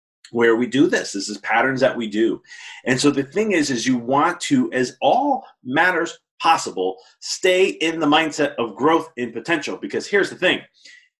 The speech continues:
This is an easy fact check. Look at your life when things are going well. Look at your life when things are absolutely amazing and things were great. And if you're in a business owner,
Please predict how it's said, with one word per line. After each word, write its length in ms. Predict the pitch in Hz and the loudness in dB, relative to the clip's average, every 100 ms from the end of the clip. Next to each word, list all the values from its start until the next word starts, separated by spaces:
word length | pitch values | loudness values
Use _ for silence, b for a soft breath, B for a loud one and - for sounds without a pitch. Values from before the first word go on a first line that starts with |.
| _ - | _ -14
This 120 | 98 | -10
is 120 | 104 | -4
an 60 | 113 | 0
easy 240 | 135 151 | 2 2
fact 280 | 170 156 147 | 2 2 2
check. 300 | 139 123 - _ _ _ _ _ _ _ _ _ _ _ _ _ _ _ | -2 -2 -6 _ _ _ _ _ _ _ _ _ _ _ _ _ _ _
Look 320 | 95 120 156 180 | -4 0 2 2
at 160 | 175 | 0
your 120 | 160 | 0
life 280 | 147 139 131 | 2 2 2
when 120 | 123 | -4
things 240 | 110 135 131 | -6 -6 -6
are 60 | |
going 320 | 117 120 110 107 | -4 -2 -2 0
well. 320 | 101 90 - | 0 0 -4
Look 200 | 110 147 | -2 0
at 140 | 165 147 | 0 0
your 120 | 143 | 0
life 280 | 127 123 120 | 2 0 -2
when 120 | 110 | -8
things 220 | 127 120 | -6 -6
are 140 | 120 - | -8 -4
absolutely 420 | 104 - - 117 | -2 -2 -4 -4
amazing 460 | 104 101 98 104 98 | -2 -2 -2 -4 -6
and 100 | 95 | -4
things 220 | 120 110 | -4 -4
were 120 | 107 | -4
great. 400 | 95 110 120 120 104 | -4 0 0 0 -4
And 140 | 101 B B B | -14 B B B
if 280 | - 101 107 | -10 -8 0
you're 120 | 127 | 2
in 60 | 117 | 2
a 60 | |
business 380 | 107 131 131 120 | 2 0 0 0
owner, 340 | 127 127 127 | 2 4 2